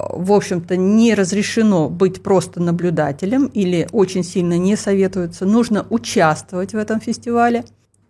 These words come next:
Самовыражение, э, самоэкспрессия — это вот считается основными,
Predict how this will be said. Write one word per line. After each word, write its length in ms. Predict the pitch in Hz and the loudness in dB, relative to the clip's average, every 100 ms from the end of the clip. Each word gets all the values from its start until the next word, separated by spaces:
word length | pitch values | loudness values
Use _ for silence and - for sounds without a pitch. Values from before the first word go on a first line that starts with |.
| _ _ | _ _
Самовыражение, 1500 | - - 226 220 202 196 196 190 170 226 254 233 190 185 185 _ _ _ _ - | -6 2 4 4 2 2 2 2 2 2 4 2 2 -2 -6 _ _ _ _ -4
э, 280 | 165 156 | -2 -2
самоэкспрессия — 1300 | 156 - 214 196 190 175 - - 190 208 240 - 165 | -4 -4 0 2 2 -2 -6 -4 2 4 2 0 -2
это 180 | 151 160 | -2 -6
вот 120 | 165 | -10
считается 580 | - - 170 180 175 175 | -12 -12 -2 -2 -2 -8
основными, 760 | 165 175 170 180 185 180 175 | -10 -4 -2 0 -2 -2 -2